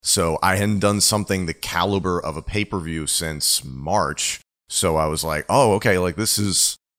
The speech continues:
this is different." But, like, once I got into it, it was so much fun. The crowd was hot. It was awesome.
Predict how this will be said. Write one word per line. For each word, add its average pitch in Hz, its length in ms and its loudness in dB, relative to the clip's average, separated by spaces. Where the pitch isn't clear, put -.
this 123 200 4
is 143 100 2
different." 113 400 2
But, 90 140 2
like, 87 160 2
once 107 180 2
I 120 80 6
got 98 160 4
into 95 240 4
it, 90 180 2
it 82 140 -2
was 78 220 -2
so 92 260 0
much 85 160 -2
fun. 78 240 -4
The 71 80 -8
crowd 76 320 -2
was 73 140 -6
hot. 67 400 -2
It 85 100 -2
was 71 140 -4
awesome. 52 340 -6